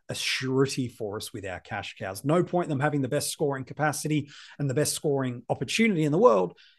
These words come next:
if they're not even in the A F L side. Gibcus has that. Second thing, I really should have said three, but second thing, um,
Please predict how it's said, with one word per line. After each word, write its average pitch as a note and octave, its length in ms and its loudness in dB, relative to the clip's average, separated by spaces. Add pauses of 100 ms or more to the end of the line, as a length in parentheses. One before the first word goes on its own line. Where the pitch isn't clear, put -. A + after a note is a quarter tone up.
(160)
if - 100 -6
they're D#3 120 2
not C3 160 2
even A2+ 180 -2
in A2 80 -4
the A2 80 -4
A F#2+ 140 -2
F F#2+ 120 -8
L G#2+ 80 -6
side. F2 300 -10 (180)
Gibcus D#3 440 -2 (180)
has C3 360 2
that. - 200 -10 (360)
Second F#3+ 360 4
thing, G3 280 0
I C3+ 40 -8
really C3+ 260 0
should - 160 -10
have G2 80 -12
said - 220 -10
three, E3+ 180 2
but - 140 -8
second D#3+ 360 -2
thing, E3+ 220 -6 (300)
um, B2+ 220 -6